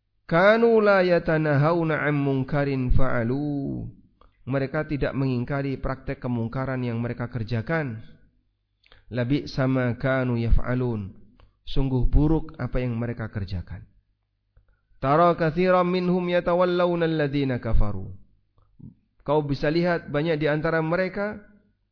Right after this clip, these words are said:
yang berpihak kepada orang kafir. "Labi sama qaddamat lahum anfusuhum." Sungguh jahat perbuatan maksiat yang dulu mereka kerjakan.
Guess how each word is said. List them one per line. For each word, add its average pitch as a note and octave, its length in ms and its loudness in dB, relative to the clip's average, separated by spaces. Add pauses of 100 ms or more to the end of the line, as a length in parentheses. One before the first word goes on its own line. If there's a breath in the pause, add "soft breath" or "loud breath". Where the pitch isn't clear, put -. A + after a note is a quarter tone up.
(400)
yang D3+ 260 2
berpihak D3 540 2
kepada D3 320 -2
orang C#3+ 260 -2
kafir. A2 480 2 (540)
"Labi B2 340 -4
sama B2+ 480 -2
qaddamat B2+ 640 -4
lahum B2 380 -4
anfusuhum." A2+ 760 -2 (400 soft breath)
Sungguh B2+ 400 -2
jahat B2 400 -2 (240)
perbuatan A2+ 880 -6 (240)
maksiat B2+ 560 -8
yang A#2 240 -4
dulu C3+ 240 2
mereka A2 320 -8
kerjakan. F2 480 -10